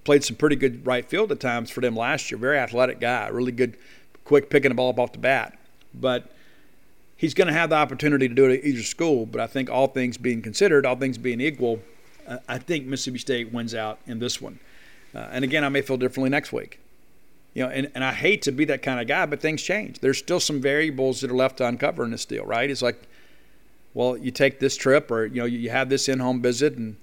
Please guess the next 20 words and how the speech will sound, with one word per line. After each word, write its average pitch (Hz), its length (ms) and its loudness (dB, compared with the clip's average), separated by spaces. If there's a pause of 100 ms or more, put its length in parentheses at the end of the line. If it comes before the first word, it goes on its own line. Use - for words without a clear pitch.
(280)
there's 123 160 -4
this 139 160 2
conversation, 123 680 -2
and 143 100 -4
there's 151 200 -2
a 156 60 -6
lot 156 160 0
of - 40 -6
pressure 147 360 -2
on 123 80 -2
these 123 160 -2
young 135 180 0
men, 127 160 -2
and 123 100 -4
I 120 40 -4
think 127 240 -6
people 131 180 -4
forget 123 360 -6
that 120 120 -6
sometimes. 110 420 -8